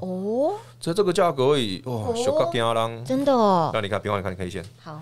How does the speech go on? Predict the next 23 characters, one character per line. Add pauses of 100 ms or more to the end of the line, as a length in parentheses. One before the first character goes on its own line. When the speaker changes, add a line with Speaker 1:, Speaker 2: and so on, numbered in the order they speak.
(120)
Speaker 2:
对
不
对？
Speaker 1:
有，
有，
有，
有，
有。
Speaker 2:
是
不
是
整
理
了
两
个
月
了？
Speaker 1:
有。 (420)
Speaker 2:
对
啊，
这
个，